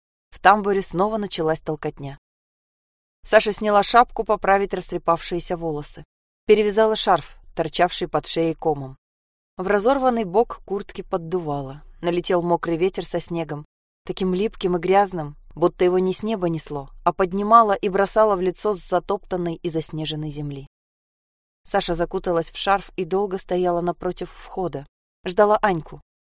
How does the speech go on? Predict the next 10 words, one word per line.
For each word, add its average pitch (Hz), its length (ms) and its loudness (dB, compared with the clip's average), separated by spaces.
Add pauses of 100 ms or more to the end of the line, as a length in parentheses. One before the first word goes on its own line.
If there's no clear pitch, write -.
(340)
или 185 160 -6
хотя 190 320 -6
бы 185 140 -4
Светку. 160 680 -6 (760)
Но 202 80 0
в - 40 -8
крайнем 254 340 4
случае, 247 440 -2
думала 185 380 4
она, 147 280 0